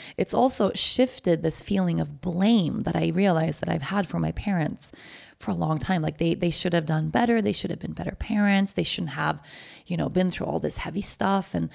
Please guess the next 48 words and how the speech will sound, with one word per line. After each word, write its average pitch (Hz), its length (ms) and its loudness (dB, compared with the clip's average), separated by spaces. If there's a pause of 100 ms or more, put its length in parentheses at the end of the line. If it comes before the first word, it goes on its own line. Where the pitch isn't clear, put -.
(240)
you 247 120 0
know, 160 80 2
shouldn't 180 240 0
have 202 160 -2
had 196 340 -2
so 247 100 0
many 302 200 0
kids 240 340 0
if 214 140 -2
they 196 80 0
couldn't 226 240 -2
take 156 160 -2
care. - 160 -6
Like, 196 140 0
I've 202 100 0
had 220 140 2
this 196 180 0
narrative 165 340 2
in 156 80 0
my 160 140 0
mind 156 340 0
of 151 180 0 (400)
my 180 120 0
parents 156 420 -2
didn't 160 220 0
do 143 100 2
a 143 60 2
good 131 160 -2
enough - 260 -6
job. - 320 -6 (320)
But 196 100 -2
I 202 40 0
realized 170 680 2
that 151 280 2 (320)
the 151 100 0
most 165 320 2
formative 208 640 2
time, 156 480 2
you 160 60 2
know, 160 100 2
the 147 100 -2
time 202 300 0
that 185 160 0
messed 160 340 2
me 170 140 0
up 156 180 -2
the 151 80 -2
most 151 400 0